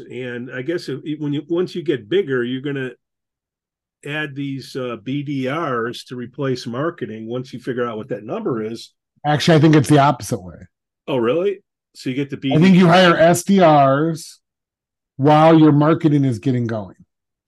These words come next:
Speaker 2: The reason being is marketing,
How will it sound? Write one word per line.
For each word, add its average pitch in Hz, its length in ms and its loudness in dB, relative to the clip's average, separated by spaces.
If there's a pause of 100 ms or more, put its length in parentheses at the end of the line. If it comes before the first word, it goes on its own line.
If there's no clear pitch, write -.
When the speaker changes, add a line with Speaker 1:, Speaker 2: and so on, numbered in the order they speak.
(800)
Speaker 2:
The 160 80 4
reason 196 400 6
being 175 380 6
is 135 460 -2 (680)
marketing, 165 840 2